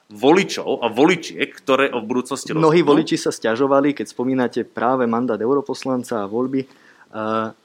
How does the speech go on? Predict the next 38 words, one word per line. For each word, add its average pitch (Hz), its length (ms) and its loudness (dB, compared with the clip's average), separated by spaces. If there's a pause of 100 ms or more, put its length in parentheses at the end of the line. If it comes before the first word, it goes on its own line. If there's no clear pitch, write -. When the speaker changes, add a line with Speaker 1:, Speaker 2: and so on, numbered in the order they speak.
Speaker 2:
že 113 160 -6
oni 131 240 0
nejako 127 400 -2
hlasovali 156 600 -2
a - 120 -10
neprejavilo 135 640 -2
sa 123 160 -6
to 104 160 -14
v - 80 -20
tom, 101 260 -6 (300)
kto - 160 -2
je 139 80 0
vo 143 80 0
vedení 143 360 -4
Európskej 135 440 -2
komisie. 113 480 -4
Máme 120 240 -4
tu - 80 -10
špicen 113 400 -10
kandidát 135 440 -4
systém, 180 480 -8 (280)
špičkoví - 520 -8
kandidáti 113 520 -4
po 139 120 -2
slovensky 180 680 0 (480)
a, 110 320 0 (320)
a - 120 -12
to - 200 -2
sa 139 160 -2
nestalo. 165 560 0 (160)
Aký 135 240 -2
má 135 80 -2
teda 107 240 -2
ten 113 160 0
volič 120 520 0 (120)
Speaker 1:
No. 110 80 -8
Speaker 2:
aktuálne 147 480 4
garanciu, 135 720 2